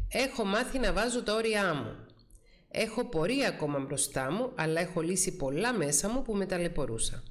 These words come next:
Η γιατρός μου αλλά και η ψυχολόγος μου είναι πολύ ικανοποιημένες από την πορεία μου. Χαίρομαι. Έχω συμφιλειωθεί με την ιδέα ότι έχω μια χρόνια πάθηση.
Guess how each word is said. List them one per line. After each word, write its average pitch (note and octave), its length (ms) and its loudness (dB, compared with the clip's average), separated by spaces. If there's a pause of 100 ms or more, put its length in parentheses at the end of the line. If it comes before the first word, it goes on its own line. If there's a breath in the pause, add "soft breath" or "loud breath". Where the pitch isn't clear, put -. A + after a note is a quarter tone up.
(380)
Η - 140 -2
γιατρός D#3 500 -2
μου C4 120 0
αλλά F3+ 160 2
και F3 120 -4
η F3+ 40 0
ψυχολόγος F#3+ 680 0
μου G3+ 80 0
είναι G3+ 160 0
πολύ D3 400 -2
ικανοποιημένες F3 720 -2
από F3+ 180 6
την F#3 180 -2
πορεία C3+ 380 -2
μου. A2 220 -8 (640)
Χαίρομαι. E3 500 -6 (1200 loud breath)
Έχω A#3 260 0
συμφιλειωθεί F3 840 4
με A#3 120 2
την D#3+ 180 0
ιδέα F#3+ 340 2
ότι A3+ 160 0
έχω G3+ 160 0
μια D#3 200 2
χρόνια G3+ 460 0
πάθηση. - 600 -2